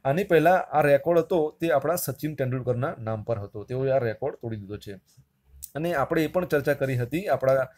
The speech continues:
કરંટ અફેરમાં કે Festival of ઇન્ડિયાનું આયોજન ક્યાં કરવામાં આવ્યું. મિત્રો, અહીંયા એવું વાત થઈ છે કે Festival of ઇન્ડિયા, પરંતુ તેનું આયોજન કરવામાં આવ્યું હતું કાઠમંડુ, નેપાળમાં. તો મિત્રો, આ પ્રશ્નમાંથી આટલી બાબતો યાદ રાખવી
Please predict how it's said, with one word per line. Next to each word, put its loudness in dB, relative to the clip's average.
કરંટ 2
અફેરમાં -2
કે 0
Festival 2
of 2
ઇન્ડિયાનું 0
આયોજન 2
ક્યાં 0
કરવામાં 0
આવ્યું. -4
મિત્રો, -2
અહીંયા 0
એવું 2
વાત 4
થઈ -2
છે -6
કે -4
Festival 0
of 2
ઇન્ડિયા, 0
પરંતુ 2
તેનું -2
આયોજન 0
કરવામાં 4
આવ્યું 0
હતું -8
કાઠમંડુ, -2
નેપાળમાં. -6
તો -4
મિત્રો, 0
આ 0
પ્રશ્નમાંથી 0
આટલી -4
બાબતો 4
યાદ 4
રાખવી 0